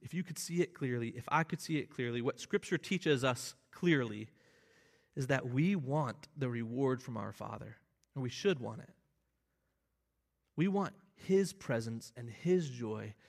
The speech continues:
and His life and His peace and His goodness and His kindness.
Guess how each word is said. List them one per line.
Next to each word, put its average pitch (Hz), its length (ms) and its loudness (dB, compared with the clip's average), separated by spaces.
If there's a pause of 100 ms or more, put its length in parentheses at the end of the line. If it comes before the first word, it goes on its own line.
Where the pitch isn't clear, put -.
(160)
and 113 120 -6
His 156 420 2
life 110 420 -8 (420)
and 120 120 -4
His 170 280 4
peace - 600 -8 (680)
and 120 140 -8
His 151 300 2
goodness 117 640 -6 (320)
and 123 100 -6
His 175 280 4
kindness. 107 640 -10